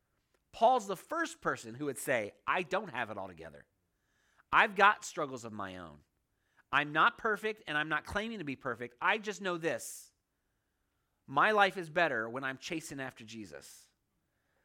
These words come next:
Come follow me as I do that. Come learn as I do that. So, moms, I, I think we have something to take away from Paul here. You do not have to be perfect.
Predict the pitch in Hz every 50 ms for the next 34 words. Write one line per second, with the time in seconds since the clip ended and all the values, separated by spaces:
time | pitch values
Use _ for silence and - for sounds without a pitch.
0 | _ _ _ _ _ _ _ _ _ - - 226 226 214 - 233 214 208 202 190
1 | 175 156 151 139 135 135 127 127 117 113 117 110 87 69 57 - _ _ _ _
2 | _ _ _ _ _ _ _ _ _ _ _ _ _ _ _ - - 240 233 220
3 | 220 220 233 240 233 202 160 143 147 - - 160 170 170 156 156 147 135 131 131
4 | 117 87 71 - _ - - - 254 202 117 - - _ - - 170 214 220 170
5 | 117 90 - - - _ _ _ _ _ _ _ _ _ _ _ _ _ _ _
6 | _ _ _ _ _ _ _ _ _ _ _ _ _ _ _ _ _ _ _ -
7 | 151 - - 208 202 - 285 330 302 233 - - - - 196 202 190 214 220 226
8 | 233 220 214 - - - 254 233 - - 180 170 185 180 - - - 180 165 -
9 | - 208 196 196 185 170 175 190 190 170 - - 147 135 - - 202 180 147 127
10 | 123 92 76 - - _ _ _ _ _ _ _ _ _ _ _ _ _ _ _
11 | _ _ - 147 180 247 285 302 311 302 240 180 220 254 254 233 220 226 233 220
12 | - - 190 208 202 - - - 190 175 196 185 - 214 220 208 - 175 117 -
13 | - - -